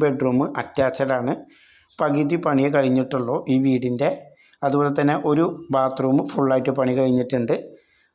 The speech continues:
അതുപോലെ തന്നെ വെള്ളത്തിനായിട്ട് വറ്റാത്തൊരു കിണറാണ്, വർക്ക് ഏരിയ ഉണ്ട്.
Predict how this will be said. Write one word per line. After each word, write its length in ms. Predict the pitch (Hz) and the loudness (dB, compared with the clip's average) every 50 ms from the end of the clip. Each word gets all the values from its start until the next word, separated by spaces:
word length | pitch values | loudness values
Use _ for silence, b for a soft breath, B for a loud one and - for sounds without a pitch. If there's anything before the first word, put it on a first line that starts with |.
| b - 147 | b -4 0
അതുപോലെ 300 | 151 151 151 151 147 147 147 143 | 0 2 2 2 0 2 0 2
തന്നെ 200 | 135 135 151 - - - - - - _ _ - | 2 2 0 0 -4 -8 -16 -20 -20 _ _ -2
വെള്ളത്തിനായിട്ട് 720 | 143 147 151 151 151 143 147 160 156 147 135 127 123 - 160 - 175 | 0 2 2 2 0 0 0 0 0 0 0 0 0 0 -2 -2 0
വറ്റാത്തൊരു 600 | 139 127 - - - 135 127 127 131 143 131 131 139 | -2 -4 -4 -2 -2 -2 0 0 0 0 0 0 0
കിണറാണ്, 520 | 139 127 127 127 123 123 123 123 127 165 202 - - - - _ _ _ _ _ _ _ _ _ _ _ _ _ _ _ _ _ _ _ _ _ _ _ _ _ _ _ - 143 | 0 0 0 0 0 -2 -2 -2 -2 -4 -6 -6 -12 -20 -20 _ _ _ _ _ _ _ _ _ _ _ _ _ _ _ _ _ _ _ _ _ _ _ _ _ _ _ -4 -2
വർക്ക് 320 | 143 135 135 135 - 143 | -2 -2 -2 0 2 2
ഏരിയ 320 | 139 135 131 139 143 135 131 | 4 4 4 4 4 4 4
ഉണ്ട്. 160 | 127 120 139 | 2 2 0